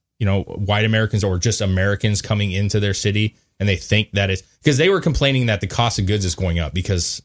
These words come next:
white Americans are coming in, so everything's getting more expensive.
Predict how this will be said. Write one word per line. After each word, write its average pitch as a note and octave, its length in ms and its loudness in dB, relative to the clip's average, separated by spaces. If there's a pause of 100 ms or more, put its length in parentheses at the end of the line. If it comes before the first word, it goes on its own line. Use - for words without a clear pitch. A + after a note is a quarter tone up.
(140)
white G#2 300 0
Americans F#2 340 -2
are D#2+ 40 -4
coming E2+ 220 -2
in, D#2 60 -6
so - 140 -2
everything's F2+ 340 0
getting F2+ 220 0
more D2+ 180 -4
expensive. - 500 -8